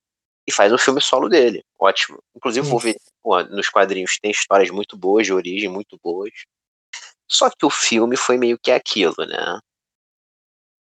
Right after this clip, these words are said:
Speaker 1: Ele não soube fazer direito o negócio. Ou você gostou do filme? Fala aí.
Speaker 2: Não desgosto do filme, não, mas não gosto também. Eu acho que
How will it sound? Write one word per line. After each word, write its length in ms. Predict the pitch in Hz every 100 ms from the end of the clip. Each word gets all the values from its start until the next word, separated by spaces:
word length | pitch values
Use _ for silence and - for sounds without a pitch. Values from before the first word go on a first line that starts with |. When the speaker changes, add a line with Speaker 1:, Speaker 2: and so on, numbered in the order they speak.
| -
Speaker 1:
Ele 220 | 156 170
não 140 | 185 175
soube 500 | - - 139 135 135
fazer 280 | - 113 117
direito 380 | 123 98 92
o 40 | 104
negócio. 520 | 110 90 78 - - -
Ou 140 | - 101
você 260 | 95 -
gostou 280 | 98 95 92
do 100 | 92
filme? 300 | - - - -
Fala 160 | - 85
aí. 160 | 73 - _ _ _ _ _ _ _ _ -
Speaker 2:
Não 80 |
desgosto 540 | 254 208 196 208 196 214
do 120 | 190
filme, 280 | - 196 190
não, 200 | 156 143
mas 160 | 143 165
não 120 | 190
gosto 400 | 160 165 - -
também. 480 | 190 156 131 127 120 -
Eu 120 | 147
acho 260 | 151 160 -
que 440 | 180 180 170 147